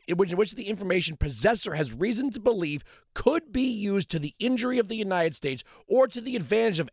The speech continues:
any other foreign nation, willfully communicates, delivers, transmits," get this,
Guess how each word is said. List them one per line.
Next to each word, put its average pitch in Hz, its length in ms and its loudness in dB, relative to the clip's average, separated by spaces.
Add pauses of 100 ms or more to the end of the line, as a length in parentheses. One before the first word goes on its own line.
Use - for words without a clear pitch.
any 359 300 0
other 330 160 4
foreign 262 400 0
nation, 233 400 -2 (260)
willfully 277 540 0
communicates, 196 760 -4 (200)
delivers, 196 580 0
transmits," 165 640 -2 (100)
get 254 260 0
this, 254 300 4